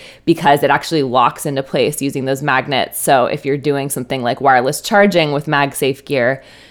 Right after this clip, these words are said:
it will reliably charge as opposed to only sometimes charging if you didn't place it just right. So we are a big fan of MagSafe at iPhone Life, especially now that a lot of third-party product makers have come out with MagSafe gear,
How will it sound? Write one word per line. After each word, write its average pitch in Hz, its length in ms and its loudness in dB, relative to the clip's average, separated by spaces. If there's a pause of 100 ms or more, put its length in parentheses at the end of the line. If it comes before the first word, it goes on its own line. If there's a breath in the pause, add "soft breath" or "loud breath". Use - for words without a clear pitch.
(180 loud breath)
it 175 120 6
will 151 340 4
reliably 151 640 4
charge 131 480 0
as 147 120 -2
opposed 131 420 -4
to 123 200 -4
only 139 240 -6
sometimes 247 560 -2
charging 170 340 0
if 160 120 -6
you 160 60 -2
didn't 165 200 -4
place 147 240 -6
it 117 60 -6
just 127 200 -6
right. 87 240 0 (360 loud breath)
So 180 420 6
we 214 320 2
are 214 140 6
a - 20 6
big 185 180 2
fan 175 200 4
of 190 80 2
MagSafe 147 500 2
at 147 60 2
iPhone 143 340 2
Life, 143 300 0
especially 254 600 0
now 160 360 4
that 143 400 4 (100)
a 160 80 0
lot 147 240 4
of 147 80 2
third-party 143 800 0 (320 loud breath)
product 202 300 4
makers 151 480 2 (100)
have - 220 -4
come 160 180 -2
out 147 140 4
with 135 100 0
MagSafe 117 500 -4
gear, 92 320 -2